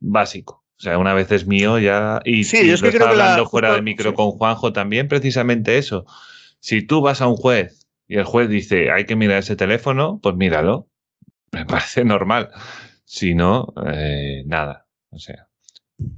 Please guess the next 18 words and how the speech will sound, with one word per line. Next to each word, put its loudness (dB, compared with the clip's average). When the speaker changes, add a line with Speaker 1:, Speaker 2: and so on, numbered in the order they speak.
Speaker 1:
Pero 4
le 4
voy 4
a 2
pasar 0
ahora 2
la, 0
la -4
palabra 0
a -2
Juanjo, -2
que -12
tenía -2
la -2
manita -6
por -6
ahí -6
levantada. -12